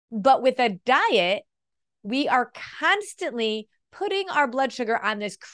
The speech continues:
crazy roller coaster. We're not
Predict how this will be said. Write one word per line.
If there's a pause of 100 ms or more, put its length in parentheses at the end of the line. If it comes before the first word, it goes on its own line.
(100)
crazy
roller
coaster. (460)
We're
not